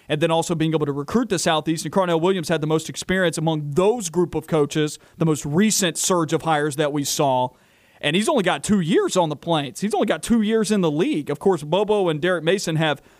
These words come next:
immensely more experience than those guys, but this is a big one from an experience standpoint on this staff. Um, and I, and I think that's a big deal, but I know some people aren't super excited about this. They question his recruiting ability.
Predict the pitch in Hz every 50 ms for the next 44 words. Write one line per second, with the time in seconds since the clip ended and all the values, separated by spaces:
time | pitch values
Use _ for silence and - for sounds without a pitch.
0 | _ _ _ _ _ _ _ _ - 175 165 202 403 427 - - 247 226 185 160
1 | 160 180 190 180 165 160 139 147 143 - - - - - 220 233 220 196 165 151
2 | 147 139 - - - - 175 147 180 180 190 190 165 175 165 160 147 131 131 170
3 | 185 202 196 175 160 156 147 147 143 - - - _ _ _ _ _ _ _ _
4 | - 156 170 185 165 147 185 262 - - 262 208 214 170 147 196 190 170 180 180
5 | 175 165 165 - - - - 202 185 165 156 151 - - - - - - 254 285
6 | 277 240 196 160 - - - 180 170 165 - - 165 165 151 151 - - - 156
7 | 156 151 143 151 151 143 - - - - 165 156 147 143 135 135 135 - - -
8 | - _ _ _ _ _ _ _ _ - - 151 151 147 147 143 139 131 131 131
9 | - - - _ _ _ _ _ _ _ _ _ _ _ _ _ _ - _ _
10 | - - 208 202 208 185 190 202 202 196 - 262 240 226 247 233 233 - 190 165
11 | 175 165 143 175 175 170 180 175 175 180 214 233 220 - - 233 226 - 214 214
12 | 175 208 196 151 190 190 185 - - - 226 180 208 185 170 160 - - - -
13 | 214 208 208 214 208 208 190 202 202 196 185 - 208 202 202 196 185 - 165 156
14 | 160 - 196 196 175 - - 180 165 156 139 135 135 147 131 - - 208 214 202
15 | 202 196 196 185 156 190 196 196 196 190 185 190 185 180 175